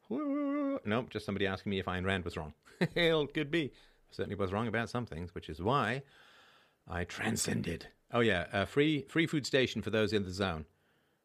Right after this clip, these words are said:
And I guess here's where I can check my sound settings again. Sorry, I don't normally play anything through my speakers here. On ye old computery.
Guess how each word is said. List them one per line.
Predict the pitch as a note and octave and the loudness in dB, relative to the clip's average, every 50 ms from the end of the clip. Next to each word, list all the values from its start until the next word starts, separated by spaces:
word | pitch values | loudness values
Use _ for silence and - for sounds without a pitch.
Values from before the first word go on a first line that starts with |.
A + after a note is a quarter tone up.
| _ _ - | _ _ -10
And | - E2 E2 | -6 -4 -4
I | E2+ F2 | -4 -2
guess | F2 - G2+ - | -2 -4 -4 -4
here's | - - C3+ B2 G2+ - | -4 -4 -4 -4 -4 -4
where | F2 | -4
I | E2+ | -4
can | E2+ - E2 | -4 -6 -8
check | - - A#2 A2+ - - | -8 -8 -10 -10 -8 -6
my | F2 E2 | -6 -6
sound | D2+ - - - F#2+ G2+ F#2+ - | -6 -8 -8 -8 -6 -8 -8 -8
settings | - D#2+ D#2+ D2+ D2 - | -8 -8 -8 -8 -10 -10
again. | D2 D#2+ D2+ D#2 D#2+ | -8 -8 -6 -6 -6
Sorry, | - - F2+ D#2 | -4 -2 -2 -2
I | D#2+ | -2
don't | F2+ F2 - | -4 -6 -6
normally | E2+ E2 D#2+ D#2+ D#2 | -6 -6 -6 -6 -8
play | - - E2+ E2 | -4 -4 -4 -2
anything | E2 D#2+ - - E2 D#2+ | -4 -6 -6 -8 -10 -10
through | - - F#2+ | -8 -6 -6
my | E2 D#2 | -6 -6
speakers | - - - D3 C#3 - C3 - - | -8 -6 -8 -8 -4 -4 -6 -6 -4
here. | - - B3+ C#4 C#4+ D4+ C#4 _ _ _ _ _ _ _ _ _ _ _ _ _ _ _ _ _ _ _ _ - | -2 0 0 2 0 0 -2 _ _ _ _ _ _ _ _ _ _ _ _ _ _ _ _ _ _ _ _ 0
On | F#2+ G2 G2 G2 F#2+ - | 0 2 2 0 -2 -2
ye | - G2+ G2 G2+ F#2+ | -4 -2 -2 0 0
old | - G#2 G2+ G2+ G2+ F#2+ - - E2+ - _ - | 2 4 4 4 2 0 -2 -12 -16 -16 _ -4
computery. | - G#2+ G2 - B2 A2+ G2+ G2+ G#2+ C#3 C#3 | -4 -2 0 2 0 2 4 4 2 2 0